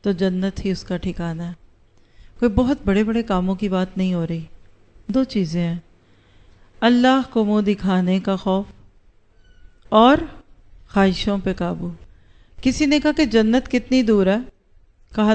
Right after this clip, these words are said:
"دو قدم۔" پہلا قدم خواہش پہ رکھ لو تو اگلا قدم جنت میں ہوگا۔ آج نفس کہتا ہے، "میری مانو۔"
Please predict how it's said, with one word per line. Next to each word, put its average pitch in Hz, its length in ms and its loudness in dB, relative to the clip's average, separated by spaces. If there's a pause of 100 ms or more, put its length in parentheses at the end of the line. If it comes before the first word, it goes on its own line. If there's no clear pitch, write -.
"دو 190 100 4
قدم۔" 170 420 -4 (1080)
پہلا 269 480 4
قدم 254 460 2 (680)
خواہش 214 460 2
پہ 208 60 0
رکھ 190 280 -2
لو 185 200 0 (680)
تو 214 80 2
اگلا 220 260 4
قدم 208 440 -2 (560)
جنت 185 480 -2
میں 170 80 -2
ہوگا۔ 165 340 -6 (1160)
آج 240 280 4
نفس 247 260 2
کہتا 262 240 0
ہے، 269 60 2
"میری 214 240 2
مانو۔" 180 380 -2